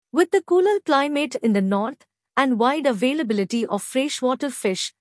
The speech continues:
and seafood like prawns, shrimp, crab, clams,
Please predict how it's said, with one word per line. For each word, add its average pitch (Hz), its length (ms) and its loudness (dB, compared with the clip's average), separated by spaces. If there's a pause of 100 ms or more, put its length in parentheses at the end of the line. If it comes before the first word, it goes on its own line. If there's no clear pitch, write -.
(160)
and 285 220 0
seafood 330 500 2
like 240 360 2
prawns, 156 500 -4 (320)
shrimp, - 460 -4 (340)
crab, 220 420 -2 (320)
clams, 302 520 -4